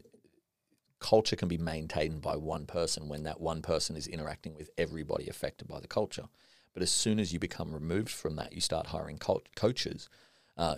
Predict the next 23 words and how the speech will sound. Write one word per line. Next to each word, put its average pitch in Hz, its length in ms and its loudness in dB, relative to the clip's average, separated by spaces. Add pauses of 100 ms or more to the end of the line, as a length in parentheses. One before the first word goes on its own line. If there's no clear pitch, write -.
you 90 200 0
need 82 240 2
to, 85 240 0
number 78 180 -2
one, 76 160 -2 (180)
define 87 460 2
that 92 180 -2
culture, 98 420 0 (400)
and 80 120 -2
then 80 140 0
you 82 60 0
need 82 160 -2
to 78 80 -6
reinforce 80 640 0
it - 120 -4
with - 100 -10
systems, - 640 -6
right? 76 240 -6
So 92 160 4
if, 85 160 0
if 90 160 0 (420)
the 92 80 0
culture, 87 580 4